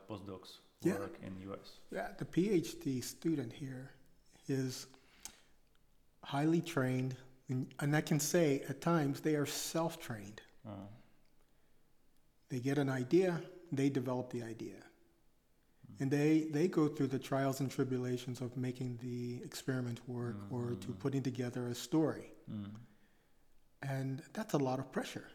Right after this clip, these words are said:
Speaker 2: for someone who's never done science at this level. In the U S, there are lots of postdocs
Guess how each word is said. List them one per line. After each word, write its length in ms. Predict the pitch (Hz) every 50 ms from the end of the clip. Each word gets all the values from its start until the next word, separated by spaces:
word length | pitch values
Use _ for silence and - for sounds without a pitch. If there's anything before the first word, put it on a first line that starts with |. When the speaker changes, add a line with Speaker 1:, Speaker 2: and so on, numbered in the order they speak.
| - - - - -
Speaker 2:
for 160 | - - 139
someone 340 | 120 - 151 147 147 147 135
who's 220 | 120 143 131 -
never 580 | 143 135 135 151 165 175 143 127 120 117 127 - - - - - - - - - - - - -
done 200 | 117 117 120 120
science 540 | 117 - - 143 156 196 139 98 - - -
at 120 | 107 101 -
this 200 | 123 117 - -
level. 360 | 131 202 214 - - - - - _ - - - - - - - - - - - - -
In 120 | 160 147
the 80 | 139 147
U 240 | 147 143 135 139 170
S, 380 | 214 156 156 175 - - - - - -
there 140 | 156 151 156
are 60 | 151
lots 280 | 143 151 156 170 -
of 120 | 143 - - -
postdocs 640 | 135 147 151 - - 101 76 - - - - -